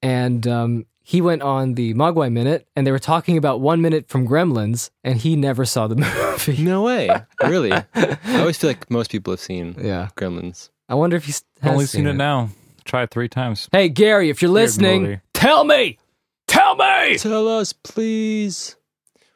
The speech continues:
Speaker 2: Wait, Tim, you haven't seen Gremlins?
Speaker 3: I did, and it took me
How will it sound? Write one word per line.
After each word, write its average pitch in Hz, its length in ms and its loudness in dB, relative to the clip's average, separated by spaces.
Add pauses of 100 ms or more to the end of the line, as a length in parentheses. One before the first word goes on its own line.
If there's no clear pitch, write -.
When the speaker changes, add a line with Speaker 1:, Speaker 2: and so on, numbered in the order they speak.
Speaker 2:
Wait, 120 140 -2
Tim, 160 200 -2
you 131 60 -2
haven't 143 200 -4
seen 156 320 -8
Gremlins? 156 440 -8 (640)
Speaker 3:
I 127 60 0
did, 117 280 -2
and 117 180 0
it 104 60 -12
took 123 160 -2
me 123 240 -2